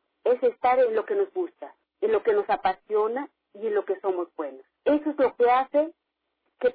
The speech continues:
a pesar de los tropiezos, de las inconveniencias y de las crisis constantes de nuestro país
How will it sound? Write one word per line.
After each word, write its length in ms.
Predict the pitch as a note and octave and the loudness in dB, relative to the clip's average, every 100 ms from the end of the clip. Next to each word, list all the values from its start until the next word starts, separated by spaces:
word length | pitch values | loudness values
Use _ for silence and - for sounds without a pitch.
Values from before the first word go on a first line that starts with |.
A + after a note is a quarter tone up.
| _ | _
a 160 | G#3+ - | -4 0
pesar 300 | B3 E4 F#4 | 0 2 2
de 80 | G4 | 2
los 160 | C4 | 0
tropiezos, 680 | G#4+ G4+ A3+ A#3+ B3 B3 A#3 | -2 -6 -2 2 2 2 0
de 80 | A3 | 0
las 180 | G3+ F#3+ | -2 -4
inconveniencias 920 | G3+ - G3+ G3 G#3+ B3 C#4+ D4+ B3+ | -8 -2 0 0 0 0 0 2 0
y 40 | A3 | 0
de 140 | F#3+ | 0
las 180 | F#3 F#3 _ | 0 -2 _
crisis 580 | C4 C4+ C#4+ C#4 B3 A3 _ _ _ | -6 -2 -2 -2 -10 -12 _ _ _
constantes 680 | F#3+ - - G#3 G3+ G#3 G3 | 0 0 0 0 0 -4 -4
de 100 | F#3 | -4
nuestro 280 | E3 E3 | -4 -8
país 300 | - D#3 D#3 | -8 -8 -10